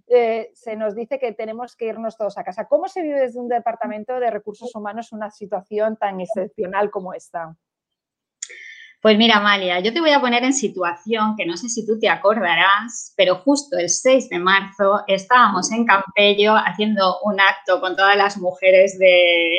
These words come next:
Speaker 2: <laughs> de nuestro ayuntamiento, presentando nuestro plan de igualdad con el plan de alegaciones para darlo a conocer a todas las mujeres, eh, organizando actividades relacionadas con nuestro plan de hábitos saludables.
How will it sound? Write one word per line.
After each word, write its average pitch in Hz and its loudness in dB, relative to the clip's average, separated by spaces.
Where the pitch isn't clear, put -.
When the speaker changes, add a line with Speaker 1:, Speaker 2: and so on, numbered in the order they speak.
Speaker 2:
<laughs> - 0
de 214 4
nuestro 202 2
ayuntamiento, 202 2
presentando 190 2
nuestro 185 -2
plan 196 2
de 196 0
igualdad 185 4
con 185 0
el 175 0
plan 180 2
de 180 0
alegaciones 196 -2
para 180 2
darlo 220 0
a - -2
conocer 208 0
a 185 4
todas 180 4
las 180 -4
mujeres, - 0
eh, 202 6
organizando 196 0
actividades 202 2
relacionadas 180 0
con 185 -16
nuestro - -10
plan 185 -2
de 180 -4
hábitos 180 -4
saludables. 190 2